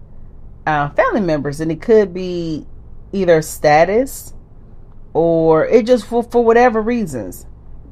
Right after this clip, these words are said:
So I, like I said, I, I kinda made this observation in my own family. There are certain family members who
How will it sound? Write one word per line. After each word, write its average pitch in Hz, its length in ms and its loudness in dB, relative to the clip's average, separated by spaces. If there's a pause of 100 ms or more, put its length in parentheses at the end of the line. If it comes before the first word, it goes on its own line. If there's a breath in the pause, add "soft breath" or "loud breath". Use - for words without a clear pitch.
So 190 560 2 (1800 soft breath)
I, 285 680 4 (480)
like 214 180 4
I 208 60 4
said, 190 240 4
I, 180 360 4
I - 40 -4
kinda 214 260 0
made 170 220 2
this 160 160 -4
observation 156 580 0
in 147 80 -2
my 139 160 0
own 175 240 2
family. 160 640 -2 (100)
There 220 200 4
are 226 160 4
certain 175 340 0
family 180 300 2
members 160 460 -2
who 147 560 -4